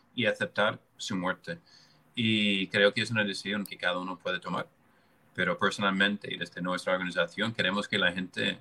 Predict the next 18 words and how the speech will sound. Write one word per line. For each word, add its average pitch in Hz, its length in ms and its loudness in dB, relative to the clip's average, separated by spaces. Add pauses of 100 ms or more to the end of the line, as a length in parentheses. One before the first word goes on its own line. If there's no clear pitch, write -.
tenga 92 200 -8
la 92 80 -2
mejor 95 260 -2
calidad 92 320 2
de 92 120 -6
vida 95 320 0
dentro 87 320 -8
de 87 80 -8
lo 87 80 -2
que 87 140 -10
puedan 107 320 4 (440)
y 104 120 -6
que 98 140 2
vivan 98 340 4
hasta 87 640 0 (120)
el 87 120 -6
último 90 240 -6
momento. 95 320 -2